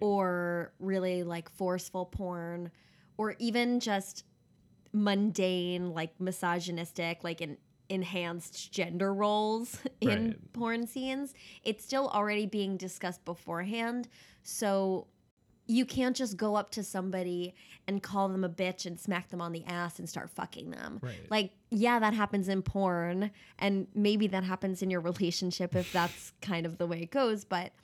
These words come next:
Speaker 1: these things don't just, like, happen naturally.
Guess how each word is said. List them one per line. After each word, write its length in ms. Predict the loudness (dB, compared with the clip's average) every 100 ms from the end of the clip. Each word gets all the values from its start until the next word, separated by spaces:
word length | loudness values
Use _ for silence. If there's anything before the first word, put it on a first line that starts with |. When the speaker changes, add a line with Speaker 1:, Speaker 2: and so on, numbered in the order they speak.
| _ _
Speaker 1:
these 200 | 0 2
things 240 | 2 0 0
don't 180 | 0 0
just, 180 | -2 -4
like, 160 | -8 -10
happen 500 | -8 -8 -8 -6 -6
naturally. 800 | -6 -10 -6 -4 -2 -4 -6